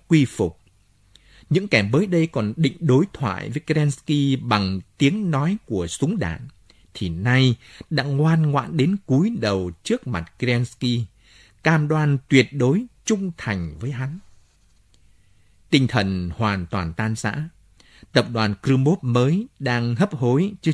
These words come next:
chưa chết hẳn. Theo đà cũ, các đơn vị của nó vẫn tiếp tục bò về phía Petrograd. Nhưng cuộc tiến quân của nó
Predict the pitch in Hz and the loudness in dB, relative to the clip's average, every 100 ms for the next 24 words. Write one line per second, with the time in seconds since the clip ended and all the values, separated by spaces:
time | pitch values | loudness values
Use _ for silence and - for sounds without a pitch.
0 | - 143 117 175 113 101 82 78 131 - | 0 0 0 -2 -4 -6 -6 -8 -14 -18
1 | _ _ _ _ - - 131 110 92 82 | _ _ _ _ -6 2 2 2 0 -2
2 | 123 120 190 - - - 185 185 165 151 | -2 0 -2 -6 -20 -4 0 6 6 6
3 | 104 - 95 101 147 190 _ _ 135 170 | 0 -2 0 0 -4 -6 _ _ -6 -2
4 | 254 262 - 107 - 143 110 104 98 104 | 0 0 0 -4 -2 2 4 4 2 0
5 | 92 - 120 196 - 139 - 131 120 127 | 0 0 0 0 0 0 2 -2 0 0
6 | 165 - _ _ - _ _ - _ 127 | 0 -4 _ _ -20 _ _ -20 _ 4
7 | 139 131 117 - 135 170 156 123 101 90 | 6 6 4 2 0 2 2 2 0 -2
8 | 95 120 | -2 -4